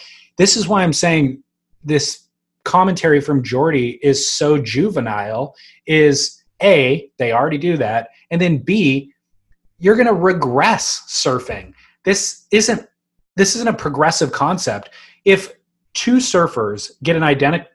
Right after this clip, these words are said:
there's no identical waves, but let's say we could manufacture an identical wave at Pipeline and there's a barrel and an air section at the end of it.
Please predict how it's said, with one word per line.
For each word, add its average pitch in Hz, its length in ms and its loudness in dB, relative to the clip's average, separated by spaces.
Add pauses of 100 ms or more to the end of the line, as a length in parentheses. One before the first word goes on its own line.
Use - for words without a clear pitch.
(100)
there's 139 240 0
no 160 180 2
identical 147 380 0
waves, 107 280 -4
but 110 580 0
let's 147 200 -4
say 170 120 0
we 160 80 -2
could 151 120 0
manufacture 147 560 -2
an 151 80 -4
identical 131 480 -4
wave 123 220 -2
at 120 200 -2
Pipeline 165 600 -4 (400)
and 143 120 2
there's 131 200 2
a 127 60 -2
barrel 139 560 2
and 143 120 0
an 135 100 -2
air 120 160 -2
section 113 440 -8
at 113 120 -10
the 113 120 -12
end 104 160 -12
of 92 100 -16
it. 92 100 -20